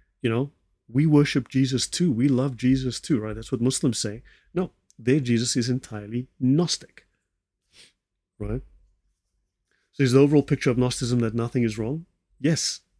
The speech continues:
there is nothing wrong, right? In fact, look, it's a, it's a more, longer, more complex story than this, okay? We're gonna get into some of that. Evil is just a misunderstood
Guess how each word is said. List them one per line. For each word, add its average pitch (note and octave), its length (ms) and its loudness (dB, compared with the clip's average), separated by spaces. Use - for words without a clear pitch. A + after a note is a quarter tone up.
there B2+ 200 2
is C3 120 2
nothing B2 360 0
wrong, A2 300 -2
right? A#2 160 -6
In C#3 80 4
fact, D3+ 300 0
look, B2 240 0
it's - 180 -2
a, C3 100 0
it's - 160 -4
a B2+ 60 2
more, A#2+ 300 2
longer, C#3 300 0
more B2+ 180 2
complex B2+ 600 -4
story C3+ 480 2
than G#2+ 180 -4
this, - 380 -20
okay? C3 240 -8
We're D3 140 -6
gonna E3+ 160 4
get D3+ 160 2
into C#3 160 0
some A2+ 140 -4
of G#2 80 -10
that. - 160 -20
Evil E3+ 240 6
is E3 60 8
just - 240 2
a - 20 4
misunderstood B2+ 560 2